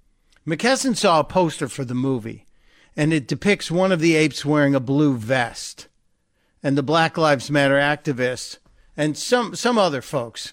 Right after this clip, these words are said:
assume that the vest is a direct reference to him because he's, he's been known to wear a blue vest on occasions. Talk about having an ego.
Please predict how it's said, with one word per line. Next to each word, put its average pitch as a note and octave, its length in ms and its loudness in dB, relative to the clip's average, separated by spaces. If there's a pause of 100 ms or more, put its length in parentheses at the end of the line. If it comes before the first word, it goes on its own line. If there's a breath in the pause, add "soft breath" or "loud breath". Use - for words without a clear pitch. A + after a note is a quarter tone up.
assume G3+ 440 0
that D#3 180 -2
the D#3 80 -6
vest D3 340 -2
is C#3+ 180 -6
a C#3 80 -6
direct D3+ 460 -2
reference D3+ 640 -2
to D3 100 -6
him C#3+ 380 0 (460 soft breath)
because D#3 400 -2
he's, D#3+ 460 -4
he's D3+ 220 -6
been D3+ 240 0
known D3+ 280 2
to C#3+ 120 -6
wear C3 220 0
a B2 60 -2
blue B2+ 260 -6
vest B2 420 -6
on A#2+ 140 -8
occasions. A#2+ 580 -14 (400 soft breath)
Talk D3+ 260 -2
about D3+ 460 0
having D#3 440 -2
an C#3+ 180 -4
ego. F3 720 2